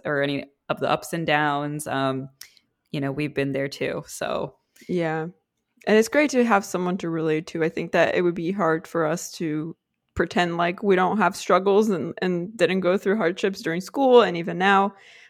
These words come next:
Speaker 2: like, we, it's always good to know that people that we look up to or colleagues of ours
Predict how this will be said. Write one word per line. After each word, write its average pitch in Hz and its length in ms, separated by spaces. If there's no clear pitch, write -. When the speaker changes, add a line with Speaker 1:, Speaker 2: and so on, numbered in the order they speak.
Speaker 2:
like, 165 280
we, 175 440
it's 175 160
always 180 200
good 175 200
to 196 80
know 165 240
that 151 320
people 175 380
that 160 260
we 220 100
look 233 220
up 208 180
to 180 340
or 170 280
colleagues 175 500
of 165 140
ours 160 360